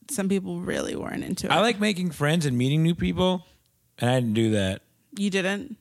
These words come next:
Speaker 2: Not really. No. Did we talk to anybody?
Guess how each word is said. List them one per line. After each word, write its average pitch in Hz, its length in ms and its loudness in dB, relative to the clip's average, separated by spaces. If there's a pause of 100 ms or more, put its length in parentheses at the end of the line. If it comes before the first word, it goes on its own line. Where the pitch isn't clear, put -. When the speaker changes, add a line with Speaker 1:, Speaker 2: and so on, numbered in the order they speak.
(120)
Speaker 2:
Not 104 240 0
really. 90 440 -2 (200)
No. 117 600 0 (260)
Did 135 60 -6
we 202 80 -2
talk 214 240 2
to 165 120 -4
anybody? 262 580 0